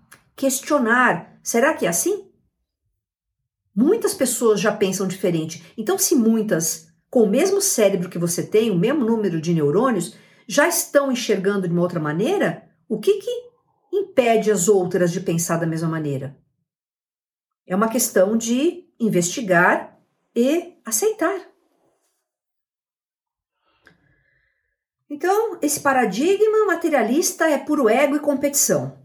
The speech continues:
Já no paradigma sistêmico, que está vigorando há alguns anos, nós sabemos que nós somos partes de uma unidade maior. Nós compreendemos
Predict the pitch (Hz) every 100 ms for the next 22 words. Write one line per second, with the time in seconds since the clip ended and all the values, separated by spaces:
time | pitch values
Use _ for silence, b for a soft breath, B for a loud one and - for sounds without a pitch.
0 | _ 139 135 190 247 320 320 302 285 277
1 | 247 180 175 170 175 180 - - - 180
2 | 165 185 247 - 403 415 - 185 - 170
3 | 165 208 254 208 220 254 247 170 156 165
4 | 160 175 165 185 233 294 359 - - _
5 | _ _ _ _ _ _ _ _ _ _
6 | _ _ _ _ _ 190 180 - 175 165
7 | 202 202 208 - b b b b b 220
8 | 202 202 - 196 190 196 - _ - 220
9 | 220 185 139 - 127 - - - - 165
10 | 202 190 175 165 190 170 139 180 196 185
11 | 156 151 147 143 139 131 127 - - _
12 | _ _ _ B B B 196 190 - 233
13 | 220 220 180 214 262 190 175 - _